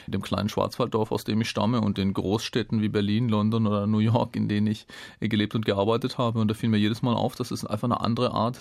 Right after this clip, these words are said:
des Lebens, des Existierens geradezu ist in, äh, in hektischen Großstädten oder in, in, in langsamen ländlichen Gegenden und dass es immer noch gilt, entgegen aller Beteuerungen auch der Soziologie, dass heute die Unterschiede zwischen Stadt und Land verschwunden seien.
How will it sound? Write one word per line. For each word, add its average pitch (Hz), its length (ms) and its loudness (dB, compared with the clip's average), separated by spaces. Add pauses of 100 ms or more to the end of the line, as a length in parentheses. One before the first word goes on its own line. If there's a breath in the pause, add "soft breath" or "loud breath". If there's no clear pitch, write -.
(160)
des 110 200 -2
Lebens, 104 580 -2
des 107 160 -4
Existierens 120 760 -6
geradezu 127 400 -6
ist 120 200 -8 (480 loud breath)
in, 117 200 4
äh, 110 180 2
in 110 200 2
hektischen 107 420 0
Großstädten 113 440 -2
oder 110 200 2
in, 110 160 2
in, 113 160 -2
in 107 160 2
langsamen 107 440 2
ländlichen 107 400 2
Gegenden 117 460 2
und 107 140 2
dass 98 120 2
es 110 120 -4
immer 123 240 2
noch 160 180 0
gilt, 131 300 2 (320 loud breath)
entgegen 117 340 4
aller 117 200 4
Beteuerungen 113 800 4
auch 104 180 0
der 110 120 2
Soziologie, 107 640 2
dass 117 180 2
heute 107 220 0
die 110 100 0
Unterschiede 107 460 -2
zwischen 107 240 -4
Stadt 104 280 -4
und 104 120 -2
Land 104 200 -2
verschwunden 113 520 -4
seien. 113 340 -2